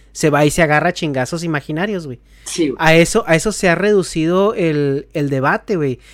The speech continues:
Speaker 1: Cuando la, por ejemplo, tú, el debate famoso que sucedió hace un par de semanas, güey. La
Speaker 2: Ujú.
Speaker 1: primera frase es, "Yo creo que estás mal, güey". Y ya desde
Speaker 2: Sí.
Speaker 1: ahí, güey, valió verga, güey.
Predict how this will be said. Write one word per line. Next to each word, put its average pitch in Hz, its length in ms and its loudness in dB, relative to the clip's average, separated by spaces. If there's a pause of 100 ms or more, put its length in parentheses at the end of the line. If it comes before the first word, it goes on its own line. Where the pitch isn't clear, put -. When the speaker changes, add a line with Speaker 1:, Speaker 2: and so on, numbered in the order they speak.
(240)
Speaker 1:
Cuando 165 640 2
la, 160 280 -2 (220)
por 170 120 -2
ejemplo, 202 400 0
tú, 226 260 -6 (280)
el 160 260 -4
debate 156 380 2
famoso 170 440 -2
que 196 120 -6
sucedió 151 280 -4
hace 135 140 -6
un 156 60 -8
par 170 160 -2
de 180 80 -6
semanas, 143 400 -10
güey. - 100 -20 (580)
La 156 140 2
Speaker 2:
Ujú. 147 60 -2
Speaker 1:
primera 175 320 4
frase 226 320 2
es, 196 160 -2
"Yo 208 260 4
creo 247 200 -2
que 170 100 0
estás - 400 2
mal, 156 340 2
güey". - 140 -18 (1000)
Y 175 340 -6
ya 190 180 4
desde 302 160 0
Speaker 2:
Sí. 262 100 0
Speaker 1:
ahí, 240 200 4
güey, 294 160 2
valió 202 280 4
verga, 302 320 -2
güey. 339 300 -4